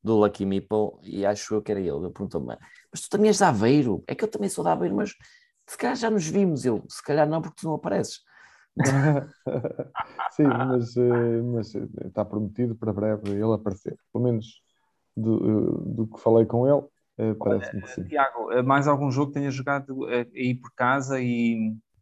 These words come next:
Speaker 1: Olha, eu posso dizer os jogos que joguei. Joguei o, olha, agora fugiu-me, o Dwellings. Ai, <sighs> Dwellings de Everdell? Não. Eh, Evervalley. Everval.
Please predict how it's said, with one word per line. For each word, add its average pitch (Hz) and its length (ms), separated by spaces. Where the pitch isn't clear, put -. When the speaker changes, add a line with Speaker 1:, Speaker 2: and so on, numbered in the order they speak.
Speaker 1:
Olha, 104 180
eu 117 240
posso 151 240
dizer 135 120
os 131 60
jogos 135 240
que - 160
joguei. 107 400
Joguei 117 600
o, 104 600
olha, - 320
agora 104 220
fugiu-me, 104 360
o 107 40
Dwellings. 95 580
Ai, 104 440
<sighs> 107 540
Dwellings 127 640
de 123 120
Everdell? 127 720
Não. 98 300
Eh, 101 580
Evervalley. 98 680
Everval. 95 640